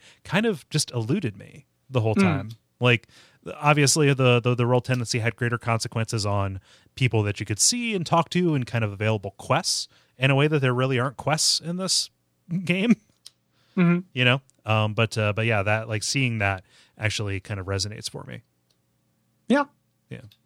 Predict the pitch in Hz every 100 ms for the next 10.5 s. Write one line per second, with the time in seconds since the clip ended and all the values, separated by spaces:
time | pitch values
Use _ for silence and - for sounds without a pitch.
0 | _ _ _ _ _ _ _ 196 180 165
1 | - - - _ _ _ _ 107 110 -
2 | 180 185 254 311 - 202 190 202 196 196
3 | 190 165 147 170 208 180 156 147 139 190
4 | 139 139 - _ - - - - 160 151
5 | 202 294 320 277 247 233 190 180 - 175
6 | - 175 151 160 156 156 143 131 139 135
7 | 143 - - 233 147 143 - - 151 202
8 | 143 - - - - - 254 294 294 240
9 | 190 196 190 175 151 160 175 170 156 156
10 | 147 135 185 147 139